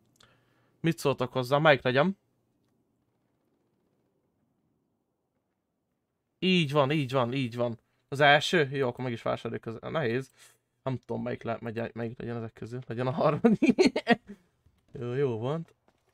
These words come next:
Admin hívás, az fontos lesz. Per report, I D szöveg. Az ötödik. Jó, rendben, megvásároljuk a kocsit. Jó, rendben, meg is vásároljuk, akkor szólok majd adminok, hogy nem kaptam meg. Ahem. Merci. Gabi, esetleg cigányvér van benned?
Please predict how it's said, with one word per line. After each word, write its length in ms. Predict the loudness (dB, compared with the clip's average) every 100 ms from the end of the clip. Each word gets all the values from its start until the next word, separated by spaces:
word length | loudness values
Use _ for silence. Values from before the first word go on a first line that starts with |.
| _
Admin 320 | 0 2 0
hívás, 460 | -2 -2 0 0 0
az 100 | -4
fontos 340 | -6 -6 -8
lesz. 140 | -10 -6
Per 240 | 2 2
report, 320 | 2 -2 -6 -4
I 160 | -8
D 160 | -4 -6
szöveg. 380 | -6 -8 -8 -12 -20 _ _ _ _ _ _ _ _ _ _ _ _ _ _ _ _ _ _ _
Az 140 | -10 -4
ötödik. 520 | -4 -2 -8 -12 -20 _ _ _ _ _
Jó, 180 | -8 -6
rendben, 320 | -4 -4 -4
megvásároljuk 560 | -4 -4 -6 -6 -8 -6
a 40 |
kocsit. 340 | -6 -6 -8 -2
Jó, 160 | 0
rendben, 260 | 0 -2 -4
meg 100 | -6
is 60 |
vásároljuk, 400 | -2 -2 -2 -8
akkor 120 | -10 -6
szólok 260 | -2 -2
majd 160 | -2 -2
adminok, 320 | -2 -4 -4
hogy 100 | -2
nem 140 | -2
kaptam 420 | -2 -4 -2 -4 -4
meg. 220 | -8 -10 _ _ _ _ _
Ahem. 320 | -2 0 0 -4 _ _ _ _ _
Merci. 400 | -4 -4 -4 -4
Gabi, 220 | 0 2
esetleg 280 | 0 2 -2
cigányvér 460 | 0 -4 -2 0 0
van 140 | 0
benned? 300 | 0 -4 -8